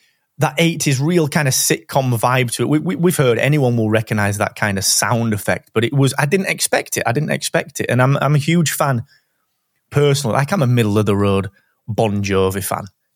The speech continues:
You know, I'm like, "Give me some formula rock." Yeah, I need, that's what I need when I'm running or whatever to put me in a good mood. So when,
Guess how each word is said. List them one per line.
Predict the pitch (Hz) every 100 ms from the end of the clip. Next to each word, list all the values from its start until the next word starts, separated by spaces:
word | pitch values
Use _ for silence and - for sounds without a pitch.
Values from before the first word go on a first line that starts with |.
| _
You | - 110
know, | 95 101
I'm | 113 117
like, | 107 101 - -
"Give | 143
me | 143
some | 151 127
formula | - 123 117 110 101 95
rock." | 98 110 - - - -
Yeah, | 98 110 120
I |
need, | 117 120
that's | 120 -
what | 131
I | 123
need | 113 110 107
when | 101
I'm | 101
running | 127 143 135 135 123
or | 98
whatever | 110 127 107 101 101
to | -
put | - -
me | 113
in |
a | 101
good | 107 101
mood. | 101 95
So | - 117
when, | 123 160 165